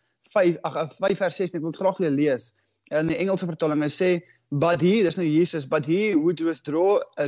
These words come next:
to a desolate place and pray." Ek ervaar dit is 'n,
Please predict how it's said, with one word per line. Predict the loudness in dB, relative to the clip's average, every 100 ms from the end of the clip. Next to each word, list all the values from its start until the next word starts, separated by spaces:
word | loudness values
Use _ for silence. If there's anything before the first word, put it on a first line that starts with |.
| 0
to | 0
a |
desolate | 0 -2 -4 -4 0
place | 2 2 -2 -14 _
and | -8 -4
pray." | 0 0 -2 -10 -20 -20 _ -4
Ek | -2
ervaar | 0 0 2 2
dit | -2
is | -4
'n, | -4